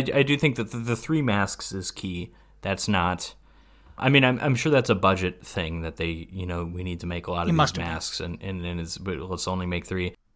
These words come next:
Speaker 1: But there's also, these masks are designed by, what is his name, Don Post or something Post. As far as anyone who designs Halloween masks go, he's, he's famous. He, he, he's, like, the legendary Halloween mask designer.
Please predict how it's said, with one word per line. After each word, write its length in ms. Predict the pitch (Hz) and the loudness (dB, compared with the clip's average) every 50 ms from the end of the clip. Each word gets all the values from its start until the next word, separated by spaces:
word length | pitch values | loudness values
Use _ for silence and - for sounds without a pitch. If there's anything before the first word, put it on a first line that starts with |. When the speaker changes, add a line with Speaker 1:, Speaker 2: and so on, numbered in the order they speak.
| _ _ - | _ _ -6
Speaker 1:
But 80 | - 123 | 0 2
there's 160 | 127 123 135 | 4 6 6
also, 520 | 147 156 151 - 139 120 107 101 - - - _ _ _ _ _ - - - - - _ - | 6 4 4 4 4 4 4 2 0 -4 -10 _ _ _ _ _ -20 -20 -20 -20 -20 _ -2
these 180 | - 123 117 139 | 0 2 2 4
masks 260 | 156 151 143 - - | 4 2 2 2 2
are 40 | 131 | 2
designed 460 | 101 95 87 - 87 90 98 104 101 | 2 2 0 2 2 2 2 2 2
by, 540 | 95 92 90 92 92 92 92 90 90 90 87 - - _ _ _ _ _ | 2 2 2 4 4 2 2 2 0 0 -4 -6 -12 _ _ _ _ _
what 80 | - 120 | -10 -8
is 140 | 117 - - | -6 -6 -4
his 20 | 131 | -4
name, 160 | 117 120 110 98 | -2 -2 -2 -2
Don 380 | 98 101 87 92 98 101 98 | 0 2 2 4 4 4 4
Post 500 | - - 98 101 143 165 - - - - | 4 4 2 2 -2 -4 -6 -10 -10 -8
or 240 | 92 85 85 85 87 - - - | -8 -8 -8 -8 -10 -14 -14 -10
something 420 | - - 113 117 117 - 131 123 | -8 -4 -4 -4 -4 -4 -6 -4
Post. 480 | - - 127 135 143 - - - - - _ _ _ _ _ _ _ - | -2 -2 -2 -2 -2 -6 -8 -12 -14 -18 _ _ _ _ _ _ _ 0
As 180 | 110 107 - | 2 2 4
far 220 | - 139 131 127 123 | 6 6 6 8 8
as 160 | 113 107 107 | 8 6 6
anyone 680 | 104 107 110 110 107 104 101 101 95 92 87 87 - - - _ _ - | 6 6 6 6 6 4 4 2 2 0 -2 -4 -8 -12 -20 _ _ -6
who 80 | 113 113 | -2 -2
designs 340 | 104 95 98 101 95 98 95 - | 0 0 2 2 2 2 0 2
Halloween 380 | 107 104 98 98 95 95 95 | 2 2 4 4 4 4 4
masks 380 | 90 85 85 85 - - - - | 2 2 0 0 0 -2 -2 -2
go, 260 | - - 85 85 78 | -4 -2 -2 -2 -2
he's, 360 | 76 92 95 85 - - - - | -4 -4 -4 -4 -4 -4 -6 -6
he's 220 | - 110 98 87 - | -6 -6 -4 -4 -2
famous. 500 | - 101 95 87 76 78 - - - - | -2 0 -2 -2 -2 -6 -8 -8 -6 -6
He, 180 | - 92 87 | -4 -4 -6
he, 340 | 80 - 87 85 78 73 92 | -6 -6 -6 -4 -4 -4 -4
he's, 260 | 87 90 92 90 85 - | -4 -4 -4 -4 -2 -2
like, 220 | 87 87 85 85 | -2 -2 -2 -4
the 340 | 95 90 90 90 87 87 - - - | -4 -4 -4 -4 -6 -10 -14 -16 -12
legendary 880 | - - 104 92 90 87 95 92 90 90 87 85 87 87 87 87 87 - - - _ _ _ _ - | -8 -4 0 0 0 0 0 0 0 2 0 0 0 0 -2 -4 -6 -8 -14 -20 _ _ _ _ -4
Halloween 420 | - - 98 92 92 92 90 90 | 2 2 4 4 4 0 0 0
mask 340 | 87 87 85 85 85 - - | 0 0 0 0 -2 -4 -4
designer. 600 | 92 87 85 85 85 85 82 82 82 82 80 - | -6 -4 -2 0 0 0 0 -2 -4 -4 -6 -8